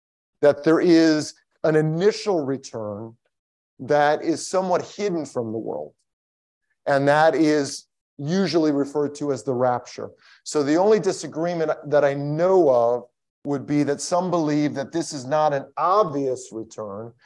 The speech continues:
but this is where believers are taken up. And again, they say, "Well, well, if th-, Jesus is gonna bring them back to earth, why would they go up in the first place?" That, that's where they say it doesn't make sense. But that's where it's so interesting,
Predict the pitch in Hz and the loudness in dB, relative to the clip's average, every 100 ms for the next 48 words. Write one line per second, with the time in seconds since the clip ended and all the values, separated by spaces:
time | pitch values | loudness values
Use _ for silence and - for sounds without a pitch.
0 | _ _ _ 139 - 160 156 160 147 139 | _ _ _ -8 -4 -4 -2 -4 -2 -4
1 | - _ _ _ _ _ _ - 147 143 | -8 _ _ _ _ _ _ -6 -2 0
2 | 139 117 143 143 160 151 139 139 - 151 | -2 -4 -4 0 0 -2 -6 -12 -10 -10
3 | 151 147 147 135 143 160 165 156 - 156 | -6 -4 -4 -4 -6 -4 -2 -4 -6 -2
4 | 147 151 - _ _ 151 156 160 - _ | -2 -2 -12 _ _ 0 0 0 -4 _
5 | 170 - _ 139 147 - 147 220 202 185 | -4 -4 _ -16 -14 -12 -2 -2 0 -4
6 | 160 190 175 185 180 160 170 - 165 165 | 0 0 2 2 2 2 2 0 -2 0
7 | 160 - - 180 170 - 156 160 160 147 | 0 -2 0 0 0 2 4 4 0 -4
8 | 147 143 113 110 147 156 151 139 175 160 | -4 -6 -10 -2 2 2 2 -4 -4 -4
9 | 151 - 127 117 156 - - _ 156 165 | -4 -6 -10 -4 -4 -4 -12 _ 0 0
10 | 165 160 143 135 147 147 131 135 131 - | 2 0 0 -4 -4 -4 -4 -6 -10 -6
11 | 160 - 139 165 170 180 165 - 170 165 | -8 -6 0 2 2 2 2 2 2 2
12 | 190 - 151 - 139 139 | 0 -4 -6 -4 -4 -4